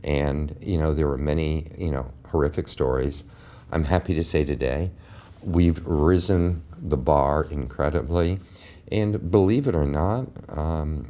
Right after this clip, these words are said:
the Chinese government actually has been a good partner in helping to clean up some of the bad situations in, in some of the factories there. But I like to say to people, "Look, no country makes toys, companies make toys, okay?"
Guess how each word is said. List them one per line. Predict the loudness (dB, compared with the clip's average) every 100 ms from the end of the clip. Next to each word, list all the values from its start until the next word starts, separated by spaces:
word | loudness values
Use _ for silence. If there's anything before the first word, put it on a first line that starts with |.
| -16 -14
the | -8
Chinese | -2 0 0 -2
government | 0 -2 0 -2 -4 -8 -16 -20 -20 -4
actually | -2 0 -2 0
has | 0
been | 0
a | -4
good | -4 -4 -2
partner | -2 0 -2
in | -4
helping | -2 -4 -2 -4 -4 -8 -20 -20 -20 -20
to | -10
clean | -4 0 0 2
up | 0 -2 -10 -20 -20
some | -4 -2 0
of |
the | -2
bad | -2 -2 -2
situations | -6 -4 -2 -2 -4 -6 -6 -10 -20 -20 -16
in, | -4 -2 -2
in | -4 -4
some | -2 -2
of |
the | -4
factories | -2 -4 -2 -6 -4
there. | -4 -4 -4 -8 -20 -20 -6
But | 0
I | 2
like | 2 0
to | -4
say | -4 -2
to | -2
people, | -2 -4 0 0
"Look, | -2 -4 -14 -18 -8
no | 0 0
country | 0 -4 -4 -6
makes | -6 -8
toys, | -8 -8 -8 -12 -10
companies | -8 -6 -6 -8 -10
make | -12 -8
toys, | -8 -8 -10 -16 -20 -20 -20 -20 -20 -20 -20 -14
okay?" | -10 -6 -4 -4